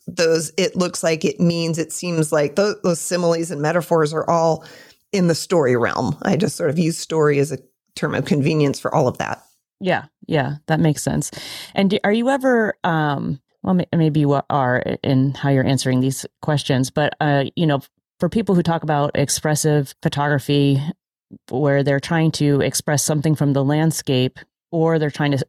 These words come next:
Speaker 2: express something from themselves through the landscape, I guess I'm wondering, the role of story here sounds like, you know, you're making up a story about the landscape. That's how to, how you're sort of infusing yourself into that. But do you ever find that you're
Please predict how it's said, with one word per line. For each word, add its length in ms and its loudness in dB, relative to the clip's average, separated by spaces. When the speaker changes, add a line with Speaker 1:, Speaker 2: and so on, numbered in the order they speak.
Speaker 2:
express 340 -2
something 280 0
from 240 0
themselves 920 0
through 200 2
the 120 2
landscape, 600 0
I 100 0
guess 240 0
I'm 120 2
wondering, 540 2
the 220 -2
role 300 2
of 80 0
story 320 0
here 180 2
sounds 280 -2
like, 160 0
you 120 2
know, 100 2
you're 180 2
making 320 0
up 100 -6
a 40 0
story 300 2
about 360 -2
the 100 -2
landscape. 480 -2
That's 260 0
how 180 0
to, 100 -2
how 180 -2
you're 220 2
sort 180 -2
of 120 2
infusing 480 0
yourself 360 -2
into 260 -2
that. 300 -2
But 100 -2
do 40 0
you 60 2
ever 160 0
find 400 0
that 580 0
you're 480 2